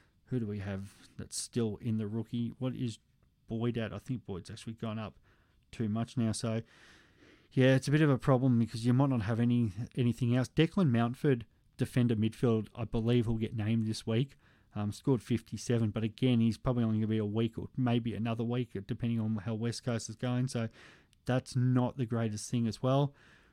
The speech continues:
Rory Thompson, I kinda don't like because I th-, he's just never had good sp-, scoring potential. Um,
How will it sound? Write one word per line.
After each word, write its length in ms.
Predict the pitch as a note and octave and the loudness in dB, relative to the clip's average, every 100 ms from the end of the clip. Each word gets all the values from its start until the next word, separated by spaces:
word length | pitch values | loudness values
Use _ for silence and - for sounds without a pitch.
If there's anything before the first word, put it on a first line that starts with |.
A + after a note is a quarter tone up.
| _ | _
Rory 280 | C#3 B2+ A#2 | 2 4 2
Thompson, 440 | - C3 A#2+ - | 0 -2 0 -4
I 100 | A#2 | -6
kinda 280 | A2+ B2+ A#2 | -4 -2 -2
don't 320 | A2 A#2 A2+ | 0 -2 -2
like 380 | B2 B2 B2 - | -2 0 -2 -4
because 720 | G#2 - A#2 A2+ A#2 A2 - - _ | -12 -6 -4 -2 -4 -6 -12 -16 _
I 120 | - C3+ - | -20 -18 -16
th-, 140 | - | -6
he's 300 | C#3 A#2 - | -6 -6 -10
just 240 | - A#2+ - _ | -10 -10 -10 _
never 240 | C#3 B2+ A#2 | 2 2 0
had 240 | B2+ A#2 | -6 -6
good 140 | - A#2 | -8 -8
sp-, 240 | - C#3 C3 | -10 -12 -12
scoring 420 | - C#3 B2+ B2+ | -6 -2 0 -2
potential. 720 | B2 C3+ C3+ - C3+ C3+ C#3 - - _ _ | -2 0 0 2 4 4 0 -10 -20 _ _
Um, 280 | A2+ A2+ A2 | -6 -4 -4